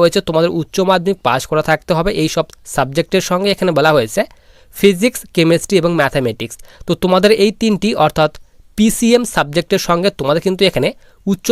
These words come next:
মাধ্যমিক অর্থাৎ টেন প্লাস টু কিন্তু তোমাদের পাস করা থাকতে হবে, তাহলে কিন্তু তোমরা এখানে এয়ারফোর্সে কিন্তু আবেদন করতে পারবে। এবং এখানে আবেদন করার জন্য কোনো রকম পার্সেন্টেজ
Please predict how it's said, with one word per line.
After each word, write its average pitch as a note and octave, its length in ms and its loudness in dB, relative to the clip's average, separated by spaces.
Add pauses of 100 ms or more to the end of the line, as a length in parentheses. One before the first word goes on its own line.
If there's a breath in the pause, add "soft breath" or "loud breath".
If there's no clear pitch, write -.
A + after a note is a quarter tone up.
(120)
মাধ্যমিক G3+ 380 2 (100)
অর্থাৎ D#3 260 0 (260)
টেন G3 200 2
প্লাস G#3 240 2
টু G#3+ 120 -2
কিন্তু G3 200 -2
তোমাদের D#3+ 220 0 (200)
পাস C#3 220 0
করা D3+ 180 0
থাকতে D3+ 260 -2
হবে, F#3 120 -2 (400 soft breath)
তাহলে F3 300 4
কিন্তু A3 200 2
তোমরা G3 180 0
এখানে F#3+ 160 0 (120)
এয়ারফোর্সে D#3+ 480 -2
কিন্তু F3+ 140 -2 (160)
আবেদন C#3 320 -2
করতে E3 280 -2
পারবে। F3 280 2
এবং E3+ 180 0
এখানে D#3 200 -2 (500 soft breath)
আবেদন G3+ 260 2 (140)
করার F#3 220 4
জন্য G3 180 0
কোনো F3 120 2
রকম E3+ 140 -2 (120)
পার্সেন্টেজ F3+ 480 0